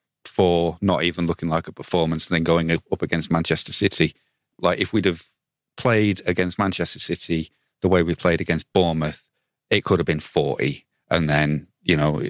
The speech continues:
the, uh, getting more points than Everton, you know, we are still in that position where we could, I keep saying it, we could conceivably not win another point and still stay up. But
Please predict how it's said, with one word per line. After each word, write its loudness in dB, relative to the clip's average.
the, 4
uh, 2
getting 0
more 2
points 0
than 2
Everton, 0
you -2
know, -4
we 2
are 2
still 0
in 2
that -2
position -2
where 2
we 0
could, -2
I -20
keep -6
saying -2
it, -2
we -2
could -20
conceivably 2
not 4
win 4
another 2
point 0
and 2
still 2
stay 2
up. 2
But 0